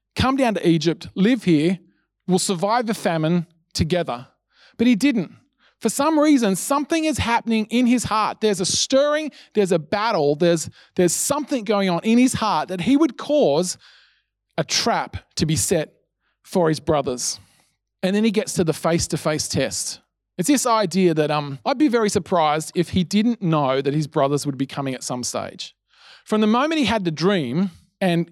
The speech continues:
and God put him as second in charge of Egypt, and he knew that he was gonna build barns and, and storage grain houses, I'd be very surprised if he didn't at some point think to himself,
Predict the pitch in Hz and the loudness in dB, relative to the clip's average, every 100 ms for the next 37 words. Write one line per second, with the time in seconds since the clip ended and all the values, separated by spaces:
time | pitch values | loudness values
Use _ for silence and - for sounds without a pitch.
0 | - 175 165 208 196 - 190 170 151 - | -2 -2 0 0 -2 0 0 0 -2 -2
1 | 196 180 147 - 190 170 156 143 - 165 | -2 -2 -2 -2 0 0 -2 -4 0 2
2 | 151 113 - - _ _ _ _ _ _ | 2 -4 -8 -12 _ _ _ _ _ _
3 | _ _ _ 190 185 180 180 214 247 208 | _ _ _ -2 0 2 4 4 4 2
4 | 190 180 151 160 135 170 180 185 180 160 | 2 0 0 -2 0 2 4 4 4 2
5 | 151 139 160 170 175 175 180 180 156 - | -6 -4 -2 0 0 -2 -2 -6 -6 -8
6 | 139 117 117 - - 143 123 - - 196 | -8 -6 -8 -12 -10 -8 -6 -6 -4 0
7 | 190 175 160 - 175 170 170 143 127 120 | 2 2 0 -2 -2 0 0 -2 -6 -8
8 | 120 131 - _ _ _ _ _ _ 320 | -10 -12 -16 _ _ _ _ _ _ -2
9 | 381 339 277 240 220 185 208 180 175 175 | 2 2 4 2 0 -2 -2 0 -2 -4
10 | 156 254 214 240 185 - 165 160 175 147 | -2 0 0 -2 -2 -4 -6 -4 -6 -8
11 | - 160 143 151 120 135 | -6 -8 -6 -8 -4 -4